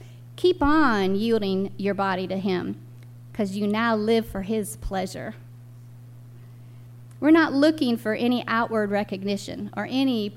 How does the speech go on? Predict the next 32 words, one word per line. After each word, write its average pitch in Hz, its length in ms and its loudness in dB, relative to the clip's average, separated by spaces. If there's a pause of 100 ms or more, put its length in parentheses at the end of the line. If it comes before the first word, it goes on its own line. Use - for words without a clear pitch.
appreciation. 202 920 -6 (440)
We 349 180 6
need 320 220 8
to 247 120 2
live 214 580 2
such 285 360 -2
a 226 80 0
life 226 420 -2 (260)
of 233 220 -2
being 302 360 2
reigned 269 380 4
on 220 460 0
by 202 180 0
God 185 480 -2 (680)
so - 160 -4
that 233 240 0
we 262 160 0
may 233 160 2
also 226 420 0
reign 240 420 2
in 208 220 -2
life 185 460 -6
with 190 180 -6
Christ. 214 640 -8 (1700)
Well, 269 100 -2
how 320 380 0
are 233 120 2
we 208 160 -2
reigned 202 360 -2
on 175 200 0
by 160 200 -6
God? 131 340 -6